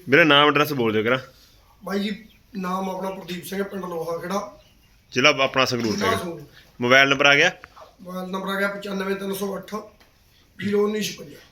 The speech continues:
Speaker 1: ਸੋ ਪਚਾਨਵੇਂ ਤਿੰਨ ਸੌ ਅੱਠ ਜ਼ੀਰੋ ਉੱਨੀ ਛਪੰਜਾ। ਵੀਰ ਪ੍ਰਦੀਪ ਦੇ ਘਰੋਂ ਆਪਾਂ ਵੀਡੀਓ ਕਵਰ ਕਰਦੇ ਪਏ ਆ ਤੇ ਡਿਟੇਲ ਵੀਰ ਤੋਂ ਪੁੱਛਦੇ ਆ। ਹਾਂਜੀ ਵੀਰੇ, ਪਹਿਲੇ ਨੰਬਰ ਜਿਹੜੀ ਜਰਸੀ ਵੈੜ ਦੇਖਦੇ ਪਏ ਆ, ਕਿਹੜਾ ਸੂਆ ਸੂਈ ਹੈ?
Speaker 2: ਇਹ ਦੂਜਾ ਸੂਆ ਬਾਈ।
Speaker 1: ਦੂਜਾ ਸੂਆ। ਤੇ ਬੱਚਾ ਇਹਨੇ ਕੀ ਦਿੱਤਾ?
Speaker 2: ਇਹਦੇ ਮਗਰ ਬੱਚਾ ਬਾਈ।
Speaker 1: ਬੱਚਾ ਤੇ ਕਦੋਂ ਕੁ ਸੂਈ ਵੀ ਇਹ?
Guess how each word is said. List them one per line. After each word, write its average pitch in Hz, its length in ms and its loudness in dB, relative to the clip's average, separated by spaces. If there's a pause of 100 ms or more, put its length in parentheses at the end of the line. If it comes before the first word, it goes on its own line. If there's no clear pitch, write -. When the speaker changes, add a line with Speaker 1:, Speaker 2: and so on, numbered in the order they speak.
Speaker 1:
ਸੋ 147 140 2
ਪਚਾਨਵੇਂ 156 560 4
ਤਿੰਨ 156 160 4
ਸੌ 143 220 4
ਅੱਠ 131 120 2
ਜ਼ੀਰੋ 139 320 4
ਉੱਨੀ 139 160 4
ਛਪੰਜਾ। 135 300 2
ਵੀਰ 131 160 0
ਪ੍ਰਦੀਪ 127 360 -2
ਦੇ 127 120 4
ਘਰੋਂ 139 180 4
ਆਪਾਂ 123 120 2
ਵੀਡੀਓ 123 220 2
ਕਵਰ 135 200 4
ਕਰਦੇ 127 300 4
ਪਏ 135 160 4
ਆ 135 100 2 (420)
ਤੇ 143 140 8
ਡਿਟੇਲ 143 320 6
ਵੀਰ 135 160 0
ਤੋਂ 117 100 0
ਪੁੱਛਦੇ 98 240 0
ਆ। 98 60 2
ਹਾਂਜੀ 143 200 4
ਵੀਰੇ, 202 120 6
ਪਹਿਲੇ 214 260 6
ਨੰਬਰ 208 200 4
ਜਿਹੜੀ 202 140 6
ਜਰਸੀ 156 320 4
ਵੈੜ 190 180 6
ਦੇਖਦੇ 147 340 4
ਪਏ 147 180 4
ਆ, 147 80 6
ਕਿਹੜਾ 170 280 2
ਸੂਆ 160 180 0
ਸੂਈ 117 260 -2
ਹੈ? 98 140 -2 (320)
Speaker 2:
ਇਹ 202 60 -8
ਦੂਜਾ 196 240 -10
ਸੂਆ 165 300 -10
ਬਾਈ। 151 120 -16 (200)
Speaker 1:
ਦੂਜਾ 135 340 6
ਸੂਆ। 117 300 4
ਤੇ 147 300 6
ਬੱਚਾ 139 260 4
ਇਹਨੇ 160 140 6
ਕੀ 156 100 -2
ਦਿੱਤਾ? 143 280 2 (340)
Speaker 2:
ਇਹਦੇ 226 140 2
ਮਗਰ 214 260 0
ਬੱਚਾ 202 280 -6
ਬਾਈ। 170 160 -12 (360)
Speaker 1:
ਬੱਚਾ 127 380 6
ਤੇ 123 120 -6
ਕਦੋਂ 175 280 2
ਕੁ 185 80 2
ਸੂਈ 151 180 4
ਵੀ 139 120 4
ਇਹ? 143 160 2